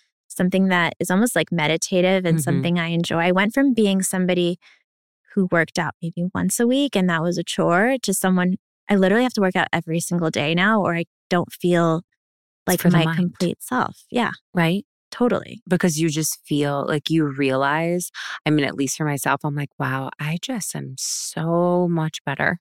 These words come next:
Speaker 2: <laughs> when I
Speaker 1: Yes.
Speaker 2: move," to everyone else and to myself.
Speaker 1: I'm a, a nicer human, but it is that shift where you go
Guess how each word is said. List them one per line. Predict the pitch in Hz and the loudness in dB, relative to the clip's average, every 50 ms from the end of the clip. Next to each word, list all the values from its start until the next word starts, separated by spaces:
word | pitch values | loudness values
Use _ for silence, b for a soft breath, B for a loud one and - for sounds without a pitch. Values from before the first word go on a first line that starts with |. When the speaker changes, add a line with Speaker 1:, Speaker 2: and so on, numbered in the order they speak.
| _ - | _ -4
Speaker 2:
<laughs> | 302 - - 311 311 - | -2 0 2 0 2 2
when | 226 220 - - | 2 0 2 4
I | 226 240 | 4 4
Speaker 1:
Yes. | 240 214 185 | 4 4 4
Speaker 2:
move," | 180 180 180 202 - - - - _ _ _ B B B B B B B | 2 2 0 -2 -4 -6 -20 -20 _ _ _ B B B B B B B
to | - - - | -2 2 2
everyone | 185 160 180 175 160 156 | 4 4 4 2 2 2
else | 151 143 139 139 - - | 0 -2 -4 -4 -4 -4
and | 208 226 | -4 -4
to | 214 - | -2 -2
myself. | 196 175 - - - 175 190 - - - - | -4 -2 -2 -2 -2 -2 -2 -4 -6 -8 -2
Speaker 1:
I'm | 220 226 220 220 233 | 0 2 2 4 4
a, | 220 202 - - - | 2 0 -2 -6 -2
a | - | 0
nicer | 220 202 202 190 196 214 220 - - 220 | 2 4 4 4 4 2 0 0 0 -2
human, | 202 - - 220 226 247 233 208 202 - | -2 0 0 2 2 4 4 2 2 2
but | 202 196 | 2 0
it | 196 190 | 2 2
is | 202 220 240 226 | 2 2 2 2
that | - 269 - - | 2 0 0 0
shift | - - - 196 185 185 - - | -2 -2 0 0 0 -2 -2 -2
where | 202 196 185 | 0 2 2
you | 185 180 | 2 2
go | 180 - 185 180 180 180 | 2 2 2 2 2 0